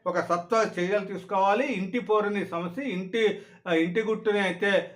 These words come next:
గుట్టుగా ఉంచుకొని ఆ ఇంటి పోరుని మొత్తం కూడా, ఆ, ఇంట్లో రచ్చగలిచి బయట రచ్చగలవాలి అన్నట్టుగా మిగతా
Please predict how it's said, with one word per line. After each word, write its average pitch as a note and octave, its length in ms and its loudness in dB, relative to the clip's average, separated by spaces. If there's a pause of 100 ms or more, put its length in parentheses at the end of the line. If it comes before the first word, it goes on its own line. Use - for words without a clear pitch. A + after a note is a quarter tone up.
(140)
గుట్టుగా F3 460 0
ఉంచుకొని G#3+ 760 2
ఆ E3+ 240 2
ఇంటి E3+ 300 -2
పోరుని G#3+ 680 2 (200)
మొత్తం F3 340 -2
కూడా, G#3 380 4 (340)
ఆ, E3+ 220 6
ఇంట్లో E3+ 360 0
రచ్చగలిచి F#3 640 -2
బయట E3 300 0
రచ్చగలవాలి F3 720 0
అన్నట్టుగా F3 540 0
మిగతా F#3 600 0